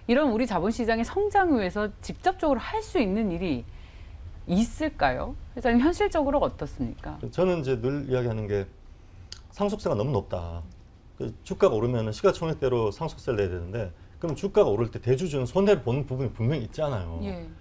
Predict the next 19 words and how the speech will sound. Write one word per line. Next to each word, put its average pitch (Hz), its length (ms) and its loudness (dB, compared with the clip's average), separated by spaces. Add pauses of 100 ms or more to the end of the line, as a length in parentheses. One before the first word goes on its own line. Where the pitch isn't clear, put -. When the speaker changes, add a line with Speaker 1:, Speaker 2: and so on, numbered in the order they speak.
(120)
Speaker 2:
근데 151 200 -4
그게 151 200 0
싫을 240 260 0
거 143 100 4
아니에요. 92 640 -4
Speaker 1:
음. - 40 -16 (320)
Speaker 2:
그런데 196 180 2
일반 214 240 4
주주는 185 240 0
주가가 196 260 -2
올라야 202 260 6
되잖아요. 87 440 -4
Speaker 1:
네. 196 140 -2 (480)
Speaker 2:
두 175 80 -2
번째가 180 360 4
경영진은, 135 760 0 (420)
어, - 300 -8
이익만 190 500 2
지-, - 140 -16